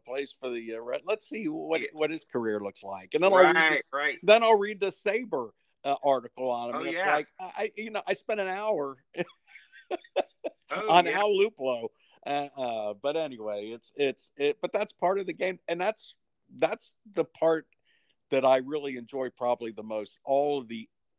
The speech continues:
Speaker 1: intricate details
Speaker 2: Yeah.
Speaker 1: of, of a game and the way appa can bring that out and you feel like you're in a game
Speaker 2: Yeah.
Speaker 1: is, is incredible.
Speaker 2: Exactly. We were like, uh, you had the play results. Like, there was a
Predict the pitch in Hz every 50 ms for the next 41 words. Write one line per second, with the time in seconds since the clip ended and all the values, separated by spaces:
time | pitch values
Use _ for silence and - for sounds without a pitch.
0 | _ _ _ _ _ _ - 160 170 165 - 160 147 - - 131 113 101 104 123
1 | 127 135 - - - 117 101 101 98 95 92 92 - - _ - - 104 104 110
2 | 117 123 127 123 120 104 113 117 - - 123 120 110 113 110 107 101 123 135 135
3 | 123 113 110 107 104 - 127 123 120 120 - _ _ 120 117 120 117 123 135 135
4 | 131 127 - - 131 135 147 143 - - 113 - - 113 110 104 - 123 131 135
5 | 135 127 117 113 113 110 104 107 113 117 123 123 123 123 - 117 113 117 117 120
6 | 120 - - - 170 208 220 180 120 113 117 113 - _ 127 131 127 127 - -
7 | 147 151 143 120 110 123 123 120 117 104 113 120 127 123 113 101 92 92 _ _
8 | _ _ _ _ _ _ _ - - 110 107 110 107 104 104 101 - - - -
9 | 120 113 101 107 101 - - 101 95 90 - _ _ _ _ _ _ _ _ -
10 | - - - - - 131 131 120 120 120 120 123 147 - - 110 135 170 208 202
11 | 185 165 143 135 131 - - 123 120 113 113 113 127 135 139 147 135 123 110 -
12 | - - 160 185 196 202 180 160 131 113 120 110 107 107 107 - - 110 110 147
13 | 160 175 147 135 110